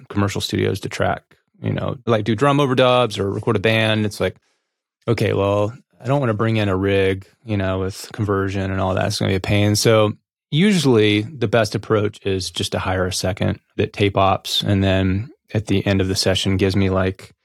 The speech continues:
I can take all the Pro Tools project files in case I need to open them up in my world, but just do a bounce down, like, the last playlist or the kind of everything that's up when we close everything down, and then I'll import those into new project files. So that's,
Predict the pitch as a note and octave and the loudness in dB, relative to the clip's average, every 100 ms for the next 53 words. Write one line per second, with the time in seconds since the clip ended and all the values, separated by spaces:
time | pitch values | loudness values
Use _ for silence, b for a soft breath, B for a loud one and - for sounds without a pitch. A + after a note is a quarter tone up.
0 | _ _ _ - A2 G#2 G2 G#2+ - G#2 | _ _ _ -4 2 2 4 0 2 2
1 | G2+ - G2 G2 - A2 G2+ G2 F#2+ F#2 | 2 2 0 0 0 2 2 0 0 2
2 | F#2 G2+ G#2+ G#2 F#2 G#2 G#2 - G2 G2+ | 2 2 2 2 2 4 4 2 0 2
3 | G2 F#2+ G2 F#2+ F#2 G2 G2 G2 G#2 G#2 | 2 2 2 0 2 2 2 2 2 0
4 | A2 A2+ G#2 _ - G#2 G#2 - - - | 0 0 0 _ 0 2 2 -2 -10 -10
5 | - G2+ G2 - G2 G2 F#2 F2+ F2+ F#2 | -2 0 0 2 2 2 0 0 0 0
6 | F2+ - F#2+ F#2 F#2 G#2+ F#2+ - G#2 G#2 | 0 0 0 2 2 2 0 0 0 2
7 | G#2 G#2 G2 F#2 - G#2 F#2+ G#2 F#2 F2+ | 2 2 0 0 -2 0 0 0 0 0
8 | - F#2+ F2+ F#2 F2+ F2+ F#2 F2+ F#2 F#2 | 2 2 2 0 0 0 0 0 0 0
9 | F#2 F#2 F#2 - G2 F2+ - F#2 G2+ G2 | 2 2 0 -2 -2 0 2 0 2 2
10 | F#2+ F#2+ F#2+ F#2+ - F#2+ F#2 F#2+ G2 G2+ | 2 0 2 2 2 2 0 0 0 2
11 | B2+ C#3+ D3+ | 2 2 0